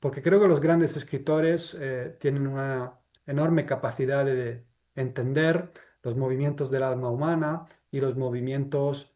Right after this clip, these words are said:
de las sociedades, de los colectivos, y que a través de esta comprensión extraordinaria, a veces desde el pasado,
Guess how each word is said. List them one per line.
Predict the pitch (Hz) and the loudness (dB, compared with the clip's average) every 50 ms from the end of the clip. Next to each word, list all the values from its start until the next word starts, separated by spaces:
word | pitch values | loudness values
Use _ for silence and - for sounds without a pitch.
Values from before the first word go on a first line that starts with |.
| _ _ - | _ _ -8
de | 117 123 | -6 -6
las | 123 117 | -4 -4
sociedades, | - - 123 - - 123 160 180 165 135 117 110 110 | -6 -8 -6 -4 0 2 4 4 4 4 2 -2 -4
de | 120 120 | -6 -8
los | 120 117 - | -8 -8 -6
colectivos, | - 127 120 120 120 - 175 175 151 117 104 - - - - _ _ - - - - _ _ - | -4 -4 -4 -4 -2 0 0 2 2 0 -2 -6 -10 -16 -18 _ _ -20 -20 -20 -20 _ _ -8
y | 147 139 139 | -8 -6 -4
que | - 143 143 - - - - | -4 -6 -6 -8 -14 -14 -8
a | - 139 135 | -8 -6 0
través | - 147 147 160 165 156 | 2 4 4 6 4 4
de | 160 156 | 4 0
esta | 143 - - 151 147 147 139 139 | 0 0 -2 0 0 0 0 -2
comprensión | - 143 143 139 143 143 139 139 - - 156 156 | -2 -2 -2 -2 -2 -2 -2 -2 -2 -2 0 0
extraordinaria, | 147 143 - - 143 135 135 131 139 143 156 170 170 160 139 143 143 - - - - _ _ _ _ _ | -2 -2 -2 0 2 2 2 2 0 0 2 2 2 2 2 2 2 0 -2 -8 -14 _ _ _ _ _
a | - 123 | -6 0
veces | 127 160 170 170 - 151 151 151 - - - _ - | 2 2 2 2 2 0 0 -2 -4 -6 -10 _ -4
desde | 135 123 117 113 | -2 -2 0 0
el | 123 120 | -2 -2
pasado, | 120 - 113 - - 170 170 160 143 139 143 165 - - | -4 -4 -4 0 2 4 4 4 4 2 0 -2 -6 -12